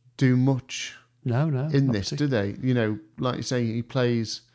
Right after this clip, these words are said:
Speaker 1: Let's go through the four of them, Paul. So, 'cause I'll get them wrong. You go, tell, take me through the four we've got.
Speaker 2: So we've got Eric as Dirk McQuickley, the McCartney character. We've got
Speaker 1: Yes.
Speaker 2: Neil Innes as Ron Nasty, who is
Speaker 1: Yeah.
Speaker 2: the John Lennon character.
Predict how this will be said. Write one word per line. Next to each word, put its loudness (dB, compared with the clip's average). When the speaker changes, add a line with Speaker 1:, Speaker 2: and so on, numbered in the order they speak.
Speaker 1:
Let's -2
go 4
through 0
the 2
four 2
of -2
them, -4
Paul. -2
So, -2
'cause -8
I'll 2
get -6
them -2
wrong. 0
You -2
go, -2
tell, -2
take -6
me -4
through -2
the -4
four -2
we've -6
got. -6
Speaker 2:
So 6
we've 6
got 6
Eric 8
as 4
Dirk 4
McQuickley, -2
the -2
McCartney -2
character. -8
We've 4
got 6
Speaker 1:
Yes. 6
Speaker 2:
Neil 10
Innes 4
as 2
Ron 8
Nasty, 2
who 2
is 4
Speaker 1:
Yeah. 2
Speaker 2:
the 2
John 4
Lennon 2
character. -2